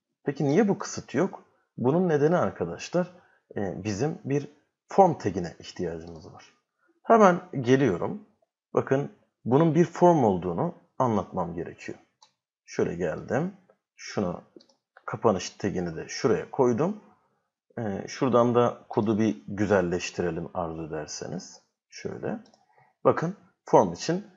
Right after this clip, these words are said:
label first name, e, first name text türünde alta geçtim. Password ve,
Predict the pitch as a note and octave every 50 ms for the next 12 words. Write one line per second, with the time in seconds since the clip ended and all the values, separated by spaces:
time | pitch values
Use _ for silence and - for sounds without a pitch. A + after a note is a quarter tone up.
0 | _ _ - - B2 C#3+ C#3+ B2 G#2 F#2 D#2 D#2 - - C3 C#3 C3+ - - D#3+
1 | E3+ F3+ F#3 G3 G3+ - _ _ _ _ _ _ _ _ _ _ - - G#2 F#2+
2 | F2 - D#2+ E2 B1+ A1+ G#1 - - - - - - - - D3+ C#3 - - -
3 | G#2 F#2 D#2+ D2 - - _ _ _ _ _ - B2 A#2 - - - _ _ _
4 | - - - D3+ D3 D#3 D3+ E3 E3+ F3 - - - _ _ - A2 F#2+ F2 -
5 | C3 C3 C3+ C#3+ C#3 - - - F3 F3 E3+ - - B2+ B2 B2 - - E3 F#3+
6 | G3+ - - - - _ _ _ _ _ _ _ _ _ - G2 G#2+ A2+ A#2+ B2
7 | -